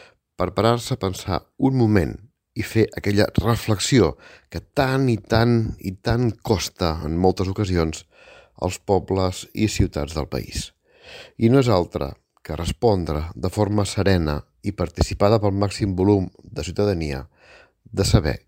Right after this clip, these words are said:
què volem ser quan siguem grans, com ha de ser la nostra vila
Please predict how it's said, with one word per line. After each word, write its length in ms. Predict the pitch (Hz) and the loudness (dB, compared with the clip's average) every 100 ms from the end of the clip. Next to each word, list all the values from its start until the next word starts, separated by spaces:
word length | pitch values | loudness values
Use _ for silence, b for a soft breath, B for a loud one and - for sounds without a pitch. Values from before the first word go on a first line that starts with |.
| - | 0
què 120 | 117 | 2
volem 300 | 110 87 69 | 4 2 -2
ser 260 | - - - _ | -2 -2 -2 _
quan 220 | - 69 87 | -12 -10 -4
siguem 300 | - 90 82 | -2 -2 0
grans, 440 | 107 76 - - _ B B B B B - | 0 0 -6 -16 _ B B B B B -6
com 160 | 120 | 0
ha 80 | 120 | 2
de 60 | 110 | 0
ser 160 | - | 0
la 80 | 107 | 2
nostra 300 | 110 - 113 | 2 4 4
vila 320 | 107 135 78 | 4 2 0